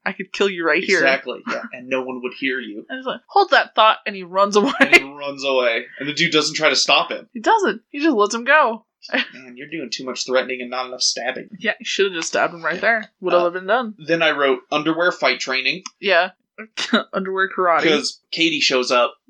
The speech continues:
Speaker 1: Mm-hmm.
Speaker 2: and, like, opens the door to Calvin's room, and he's doing karate in his underwear.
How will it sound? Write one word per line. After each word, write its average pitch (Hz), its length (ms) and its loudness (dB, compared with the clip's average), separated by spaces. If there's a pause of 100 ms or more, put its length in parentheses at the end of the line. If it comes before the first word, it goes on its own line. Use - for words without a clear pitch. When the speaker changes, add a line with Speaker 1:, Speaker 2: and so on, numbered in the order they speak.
Speaker 1:
Mm-hmm. 175 300 -8
Speaker 2:
and, 131 140 -2
like, 123 200 -4
opens 131 320 -2
the 131 120 0
door 123 400 -2
to - 80 -8
Calvin's 123 420 -2
room, 117 240 -6
and 127 140 -4
he's 127 220 -2
doing 127 260 0
karate 117 520 2
in 123 120 -6
his 120 120 -4
underwear. 107 540 -10